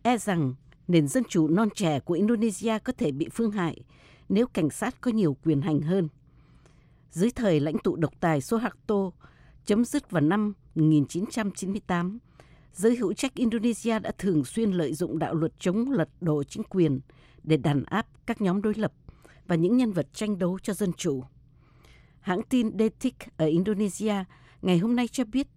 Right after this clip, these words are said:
một số dân biểu tại Hạ viện đang thúc giục Tổng thống Widodo đơn phương sửa đổi những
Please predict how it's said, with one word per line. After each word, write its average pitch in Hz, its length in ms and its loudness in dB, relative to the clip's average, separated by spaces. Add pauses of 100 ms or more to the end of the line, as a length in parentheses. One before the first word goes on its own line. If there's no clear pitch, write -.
(120)
một 165 100 0
số 190 260 -2
dân 226 240 0
biểu 151 220 2
tại 135 180 -4
Hạ 160 140 -4
viện 147 300 -4 (380)
đang 233 160 0
thúc - 280 -6
giục 175 160 0 (400)
Tổng 147 220 0
thống 190 200 -2
Widodo 208 640 -2 (320)
đơn 240 240 2
phương 240 280 0
sửa 156 220 0
đổi 151 300 2
những 151 140 -4